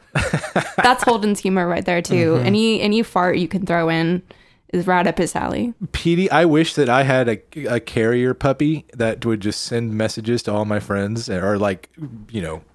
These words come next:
Speaker 1: basically assemble all of my, my crew with my dog. I think he was great. And I especially liked when everyone was mad at each other.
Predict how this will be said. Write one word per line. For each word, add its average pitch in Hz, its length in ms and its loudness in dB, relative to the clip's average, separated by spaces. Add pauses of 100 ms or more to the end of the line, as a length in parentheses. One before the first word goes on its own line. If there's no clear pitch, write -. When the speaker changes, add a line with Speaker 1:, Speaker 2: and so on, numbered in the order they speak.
(240)
Speaker 1:
basically 117 380 -4
assemble 127 600 0
all 113 200 2
of 113 120 -4
my, 98 260 -4
my 117 200 -4
crew 123 540 -2
with 120 200 -4
my 104 140 0 (240)
dog. 104 340 2
I 98 100 -2
think 104 320 -10
he 104 140 -6
was 98 180 -6
great. 104 380 -2 (440)
And 135 120 0
I 131 100 2
especially 151 460 0
liked 123 260 -2
when 113 140 -2
everyone 120 360 0
was 104 160 -2
mad 101 280 0
at 107 100 -2
each 90 220 -4
other. 95 320 -2